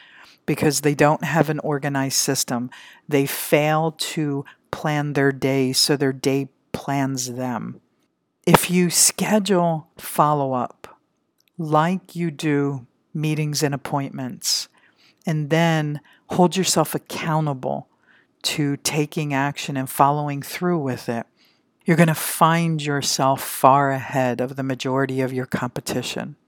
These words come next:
Another big reason why business owners and sales professionals avoid the follow-up process is they make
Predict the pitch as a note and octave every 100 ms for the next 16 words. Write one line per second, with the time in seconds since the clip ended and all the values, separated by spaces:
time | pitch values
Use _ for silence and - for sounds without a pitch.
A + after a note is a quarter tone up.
0 | _ _ _ _ _ _ - - - -
1 | - F3+ F3 F#3+ G3 E3+ - - D3 D3
2 | C#3 C3+ C3+ C3+ C3 A#2 A2+ B2 _ _
3 | - C#3 C3 C3 C3 B2+ - _ _ _
4 | _ - E3 D#3 D3 C#3+ C#3 C3+ C3 -
5 | _ D3 - C#3+ C3 B2+ - C#3 - A#2
6 | B2 - C#3 B2+ - D3+ C#3 C#3 C#3 C3
7 | - C3+ C3 C3 C3 A#2+ - - - -
8 | - C#3+ C#3 - B2+ B2 - - _ -
9 | - _ _ D3 C#3+ C#3 C3+ - - -
10 | _ _ _ - C#3 D3 C#3+ C#3 C3 -
11 | _ - D#3 D#3+ D#3+ - -